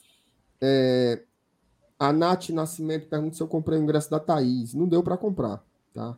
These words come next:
Mas ela desistiu também de ir. Então não deu pra comprar.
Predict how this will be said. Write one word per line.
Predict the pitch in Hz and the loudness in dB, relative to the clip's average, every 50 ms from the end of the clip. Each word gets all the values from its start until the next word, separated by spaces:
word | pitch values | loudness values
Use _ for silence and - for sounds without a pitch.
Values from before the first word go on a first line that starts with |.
| _ _ | _ _
Mas | - 160 160 170 | -2 0 2 2
ela | 180 190 190 | 2 2 2
desistiu | 180 180 180 196 185 - 185 180 | 0 -2 -2 -2 -2 0 0 0
também | 175 170 175 | 2 2 0
de | 180 180 | 2 2
ir. | 175 131 107 104 - - _ _ _ _ _ _ _ _ _ _ _ | 0 0 0 -4 -6 -12 _ _ _ _ _ _ _ _ _ _ _
Então | _ - 120 | _ -2 0
não | 123 127 123 | 0 2 2
deu | 127 131 | 2 2
pra | 131 135 135 | 2 0 -2
comprar. | - 151 147 131 - - - | -2 -4 -4 -4 -6 -10 -12